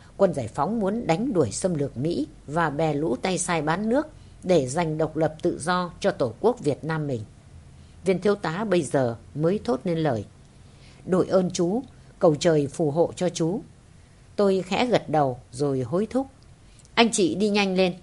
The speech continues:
kẻo nhà sắp cháy đến nơi rồi." Tôi cũng cùng trung đội rút về phía đường quân sự. Trên sân lò bún, nay là trung tâm văn hóa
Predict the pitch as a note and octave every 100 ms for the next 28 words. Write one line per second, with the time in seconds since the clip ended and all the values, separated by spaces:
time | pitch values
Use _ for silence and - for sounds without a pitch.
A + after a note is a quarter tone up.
0 | - E3+ A#2+ D3+ C#3+ - A#3 - F3 G#3
1 | B3+ B3 A3 E3+ D#3 A#2 - - - -
2 | - - - - - - - G#3+ G3 F#3
3 | F#3+ B3+ B3+ D#3+ C3+ G3 F#3+ E3 C#3+ -
4 | - - C#3+ B3 C4+ D#3+ C#3 D#3+ G3 G3
5 | D3+ A#2 F3+ E3 - C3+ - - - -
6 | - - - G3 F#3 F3+ F#3+ E3+ D3+ B2+
7 | C#3+ F3+ E4 - - - - G3+ F3 D3+
8 | C#3 F#3 F3+ F#3+ F3+ F3 D#3+ D#3 G3